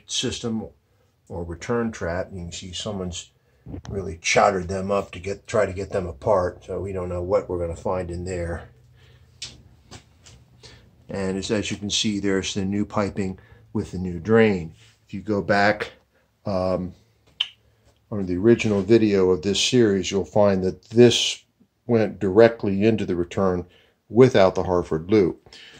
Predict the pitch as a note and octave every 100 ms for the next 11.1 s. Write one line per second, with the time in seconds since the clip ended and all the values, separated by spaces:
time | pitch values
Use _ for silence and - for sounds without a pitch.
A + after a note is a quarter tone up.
0 | _ - G#2+ A2 B2 D#3+ D3+ - A2+ A#2+
1 | D#3+ D3+ C3 - - C#3+ C3 G2 G2+ G2
2 | G2 G2+ - - D3 C#3+ C#3+ - - D2
3 | D2 - _ _ _ _ F#2 F2+ F2 G2
4 | - G2+ G2 F#2+ G#2 G2 A2+ - A#2 G#2
5 | G2+ F2+ - A#2 G2+ D#2 F2+ A#2 A2 -
6 | B2+ - - F#2+ D#2+ F2 - - - -
7 | _ _ - E2+ E2+ D#2+ G#2 A2 G2 D2
8 | C#2+ - F#2+ - D#2 C#2+ - _ - -
9 | _ _ _ - - C2+ D#2 - - F2
10 | - F#2 D2+ E2 D2+ - - D2+ - C2+